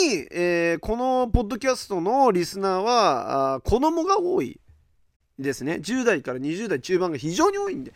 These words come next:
あなたたちはどう思うのかな、それについてとか。まあ、あと、僕ら世代も聞いてるとは思うんで、じゃあお父さんお母さん世代はどう思ってらっしゃるのかなとか、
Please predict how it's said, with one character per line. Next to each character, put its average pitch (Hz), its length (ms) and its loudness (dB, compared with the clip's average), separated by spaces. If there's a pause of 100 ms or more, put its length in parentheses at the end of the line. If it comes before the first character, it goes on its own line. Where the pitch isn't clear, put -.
(480)
あ 214 60 -2
な 311 60 6 (260)
た 427 60 -2
た - 60 -4
ち 151 200 -8
は 120 100 -8
ど 190 140 0
う 480 40 0 (320)
思 135 260 -4
う 117 40 -8
の 110 80 -12
か - 140 -16
な、 135 140 -14
そ - 160 -8
れ 131 100 -8
に 123 80 -14
つ - 120 -14
い 117 80 -10
て 110 120 -16
と - 100 -20
か。 127 400 -4 (760)
ま 226 200 2
あ、 - 40 6
あ 294 40 2
と、 302 420 4
僕 175 320 -2
ら 269 140 6
世 294 160 -6
代 240 200 4
も 214 140 0
聞 233 160 -4
い 226 60 -2
て 294 100 0
る 285 80 0
と 208 80 -2
は 147 60 0
思 135 160 -6
う 123 40 -8
ん 113 100 -12
で、 139 260 -2
じ 143 120 -4
ゃ 147 40 0
あ 131 60 -2
お 135 60 -6
父 226 160 -6
さ 269 120 2
ん 262 40 6
お 247 40 -4
母 277 180 10
さ 269 120 -4
ん 254 60 -6
世 269 120 -8
代 233 160 0
は 131 80 -4
ど 151 140 -2
う 156 100 0
思 131 180 -8
っ - 20 -12
て - 140 -14
ら 117 80 -12
っ - 20 -14
し - 120 -16
ゃ - 20 -4
る 143 60 -8
の 123 80 -14
か - 120 -20
な 120 160 -12
と - 100 -20
か、 117 380 -8